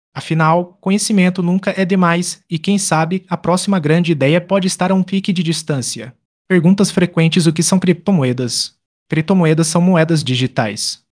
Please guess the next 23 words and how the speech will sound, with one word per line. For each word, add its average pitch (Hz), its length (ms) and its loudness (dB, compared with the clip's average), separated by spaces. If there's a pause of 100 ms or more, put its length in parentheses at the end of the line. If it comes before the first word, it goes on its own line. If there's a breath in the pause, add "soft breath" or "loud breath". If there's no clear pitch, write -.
(180)
Elas 185 220 2
não 170 160 0
são 185 140 -2
feitas 190 420 0
de 135 100 -4
papel. 123 560 -8 (360)
Elas 165 240 0
vivem 175 260 0
na 170 80 0
internet 147 580 -2
e 190 60 -2
têm 175 160 -2
qualquer 175 400 -2
coisa 165 320 -2
menos 143 320 -2
que - 100 -10
um 165 60 0
sombreiro. 123 640 -4 (320)
Como 226 180 2
eu 214 80 2
posso 165 300 0
comprar 156 340 0
criptomoedas? 131 960 -4